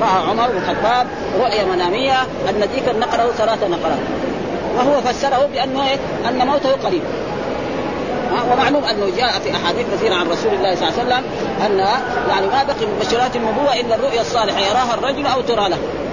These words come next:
فهو رأى أن ديكا نقره ثلاث نقرات، فسرها هو أنه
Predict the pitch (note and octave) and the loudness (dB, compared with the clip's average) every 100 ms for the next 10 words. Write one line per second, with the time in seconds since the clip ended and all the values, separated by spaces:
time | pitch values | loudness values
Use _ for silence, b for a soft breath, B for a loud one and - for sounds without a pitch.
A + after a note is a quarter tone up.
0 | - A#3 D4 C4 C4 C4+ C#4 A#3+ G#3 C4+ | 0 2 2 2 2 2 0 0 0 0
1 | C#4 A#3+ A#3+ B3 B3 A3+ A3 G#3 F3+ D#3 | 0 0 0 0 0 2 0 0 0 0
2 | D3+ C3 B2+ - B3 B3 D#4 C4 A3 C#4+ | -2 -2 -4 0 0 0 0 2 2 2
3 | D4 C4+ C4 | 2 0 0